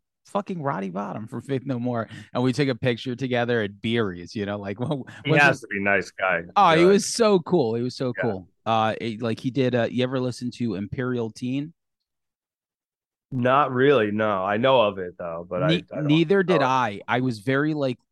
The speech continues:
Speaker 1: I, I didn't really know it too well, and then when he played, the sound guy, Mike Longo, was like, "Oh, you should really lis-, listen to them," eh, 'cause they were, like, a really cool power pop band, and from that moment
Speaker 2: Hmm.
Speaker 1: on, I, I, I really dug them.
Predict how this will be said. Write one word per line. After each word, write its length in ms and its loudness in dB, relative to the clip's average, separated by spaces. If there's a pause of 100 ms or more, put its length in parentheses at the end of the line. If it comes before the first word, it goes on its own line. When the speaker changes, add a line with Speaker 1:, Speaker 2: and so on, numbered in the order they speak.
(140)
Speaker 1:
I, 180 -10
I 80 -2
didn't 200 0
really 300 2
know 300 2
it 100 -4
too 180 0
well, 260 2
and 120 -4
then 100 -6
when 120 -6
he 100 -6
played, 680 -4 (420)
the 60 -14
sound 320 -2
guy, 140 -2
Mike 280 -4
Longo, 400 -4
was 140 -8
like, 120 -8
"Oh, 100 0
you 60 -4
should 320 -10
really 260 -4
lis-, 200 -8
listen 340 -4
to 120 -10
them," 180 -6
eh, 340 -8
'cause 120 -10
they 100 2
were, 180 2
like, 160 -2
a 40 -8
really 320 -4
cool 240 -4
power 360 -4
pop 280 -10
band, 240 -12
and 160 -14
from 180 -10
that 220 -6 (400)
moment 380 -2
Speaker 2:
Hmm. 60 -4
Speaker 1:
on, 200 -2
I, 140 -8
I, 260 -8
I 40 -8
really 320 -6
dug 280 -6
them. 200 -14